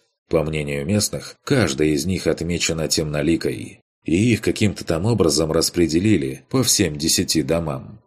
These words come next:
Ну а остальных попаданцев сортируют, наверное, до сих пор. Ребят, что ехали со мной в фургоне, в первые же часы порталом отправили в Мгариатан,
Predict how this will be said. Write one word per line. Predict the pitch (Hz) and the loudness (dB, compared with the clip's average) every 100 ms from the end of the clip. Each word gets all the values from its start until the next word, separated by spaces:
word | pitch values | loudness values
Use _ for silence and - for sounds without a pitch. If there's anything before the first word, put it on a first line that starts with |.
| _ | _
Ну | - 71 69 | -8 -4 -2
а | 67 | 0
остальных | 67 - 80 67 65 104 92 | 0 0 0 0 0 0 0
попаданцев | - 80 82 71 71 65 64 - 67 - - _ | 0 0 2 0 0 -2 0 -2 -2 -12 -16 _
сортируют, | - - 73 65 78 69 78 98 92 | -4 0 0 0 0 2 4 4 2
наверное, | 82 73 69 76 76 76 73 71 65 - _ | -4 -2 0 0 0 -2 -2 -2 -6 -14 _
до | 69 67 | -8 -4
сих | 67 98 92 | 0 0 0
пор. | - 67 67 64 - _ _ _ _ - | 0 2 0 -4 -14 _ _ _ _ -4
Ребят, | 76 73 87 113 | -2 0 0 0
что | - 76 | 0 0
ехали | 76 71 76 | 0 0 0
со | 67 80 | 0 -2
мной | 69 69 | -2 -2
в | 65 | -4
фургоне, | - 78 73 110 69 67 - - | 0 0 2 0 -2 -12 -20 -20
в | - | -2
первые | 139 76 69 67 | 2 2 2 0
же | 69 | -2
часы | - 78 - 117 | -2 -2 0 -2
порталом | - 76 69 - 120 85 71 | 0 0 0 -2 0 0 0
отправили | 69 - 85 73 71 73 | -6 0 0 0 0 0
в | 67 | -2
Мгариатан, | 73 71 67 85 78 76 71 69 87 76 65 - | -6 -6 2 4 4 2 0 0 0 0 -4 -14